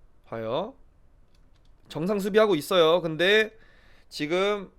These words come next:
이 하얀색 옷 입은 사람이 팔을 끼고 집어 던져버립니다. 근데 심판들이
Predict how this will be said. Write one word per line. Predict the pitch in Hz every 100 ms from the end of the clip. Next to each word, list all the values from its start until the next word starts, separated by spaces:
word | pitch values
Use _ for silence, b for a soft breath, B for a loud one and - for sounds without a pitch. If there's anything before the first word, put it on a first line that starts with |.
| -
이 | - 143
하얀색 | 165 240 254 233 233 233
옷 | 208 147
입은 | 147 170
사람이 | 175 175 170 180 -
팔을 | 233 226 196
끼고 | 233 220 214 233 269 302 - _ _ _ - _ _ _ _ _ _ - -
집어 | - 143 160
던져버립니다. | 123 143 196 131 117 - - _ _ _ _ - _ _ _ - - _ - - - - b b b b b
근데 | -
심판들이 | - 247 262 285 220 185 226 123